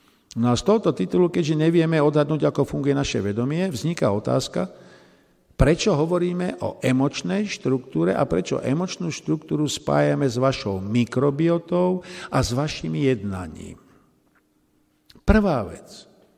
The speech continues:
Váš mozog obsahuje štyri primárne funkcie. Bojuj, uteč, sociálnu a poznávaciu. Tie štyri primárne funkcie sú dôležité preto, aby ste prežili. Keď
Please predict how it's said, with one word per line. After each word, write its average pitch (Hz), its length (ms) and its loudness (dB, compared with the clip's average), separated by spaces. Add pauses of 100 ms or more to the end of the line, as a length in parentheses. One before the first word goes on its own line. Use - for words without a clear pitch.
(680)
Váš 131 320 6
mozog 220 560 4
obsahuje 180 800 4
štyri 185 400 4
primárne 151 560 2
funkcie. 110 720 -4 (800)
Bojuj, 120 640 6 (960)
uteč, 139 640 2 (880)
sociálnu 110 1040 0 (640)
a 151 80 2
poznávaciu. 107 880 2 (1000)
Tie 135 160 8
štyri 226 400 6
primárne 220 400 6
funkcie 196 400 2
sú 185 200 0
dôležité 180 520 4
preto, 165 240 4
aby 135 160 4
ste - 240 -2
prežili. 156 480 4
Keď 131 320 2